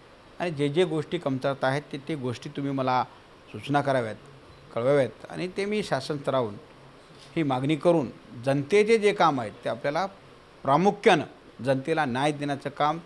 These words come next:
त्यांचे काम करण्याचं काम आपण पुढच्या काळामध्ये करणार आहोत. बऱ्याच ठिकाणी शहरामध्ये बंद आहेत. जे काही ल-, लोकांचा घरकुलाचा विषय आहे, त्या सगळ्या विषयावरती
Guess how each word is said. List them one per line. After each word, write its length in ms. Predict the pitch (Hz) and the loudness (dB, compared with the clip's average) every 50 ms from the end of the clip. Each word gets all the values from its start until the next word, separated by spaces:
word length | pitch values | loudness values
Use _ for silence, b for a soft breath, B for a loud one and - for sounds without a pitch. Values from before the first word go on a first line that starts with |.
| - - - | -14 -10 -8
त्यांचे 240 | 135 131 131 - | -6 -6 -6 -6
काम 340 | 139 - - - 135 151 170 | -8 -8 -2 2 2 2 2
करण्याचं 560 | 165 - 147 131 123 123 117 - 127 117 101 - - - - - - - - - - - - | 2 0 -4 -4 -4 -4 -6 -6 -6 -6 -6 -8 -12 -18 -20 -20 -20 -20 -20 -20 -20 -4 -2
काम 160 | 127 127 127 | 0 0 0
आपण 240 | 120 117 - 127 117 | -2 -2 -4 -8 -8
पुढच्या 280 | - 123 117 - 120 | -6 -8 -6 -4 -6
काळामध्ये 360 | 113 - 113 107 104 107 120 | -4 -4 -6 -8 -8 -8 -8
करणार 280 | 120 - 147 135 117 95 | 0 2 2 2 2 -2
आहोत. 100 | 92 90 - - - - - - - - - - _ _ - | -8 -12 -18 -20 -20 -20 -20 -20 -20 -20 -20 -20 _ _ 0
बऱ्याच 300 | 165 165 175 175 170 - | 4 6 6 6 4 2
ठिकाणी 720 | 165 143 160 160 160 160 160 160 165 160 160 160 151 139 135 - - - | -2 -4 -2 -2 0 0 0 0 0 0 0 -2 -4 -8 -10 -14 -16 -8
शहरामध्ये 500 | - 139 139 139 143 139 139 139 143 143 | -2 0 2 2 2 2 2 2 0 0
बंद 260 | 131 131 123 123 110 | 2 2 0 0 -2
आहेत. 160 | 107 104 101 98 - - - - - 123 - - - - - 139 139 | -4 -6 -8 -10 -14 -18 -18 -18 -16 -16 -18 -16 -18 -18 -16 -8 -4
जे 120 | 151 160 | -2 -2
काही 520 | 151 - 175 175 180 185 180 180 175 165 165 B B B B B B B - - - | 2 4 4 4 6 4 4 2 2 0 -4 B B B B B B B -20 -14 -10
ल-, 220 | 156 151 139 139 139 | -6 -4 -2 -2 -2
लोकांचा 420 | 139 139 135 - 151 156 147 165 151 | -2 -2 -2 -2 -2 0 0 0 0
घरकुलाचा 500 | 127 135 127 123 - 147 147 143 143 143 | 0 0 -2 -2 -2 -2 -2 0 0 -2
विषय 320 | 135 127 110 - - 110 | -2 -2 -4 -6 -6 -8
आहे, 140 | 101 101 - - - - - - - - - - | -8 -8 -12 -16 -20 -20 -20 -20 -20 -20 -16 -10
त्या 100 | - 185 | -8 -8
सगळ्या 480 | 170 - - 151 147 147 165 202 220 220 | -6 -4 -4 -4 -4 0 4 6 6 8
विषयावरती 680 | 196 165 151 - 160 156 151 143 139 117 - - 107 95 | 6 4 2 0 2 2 4 2 2 0 -4 -8 -14 -14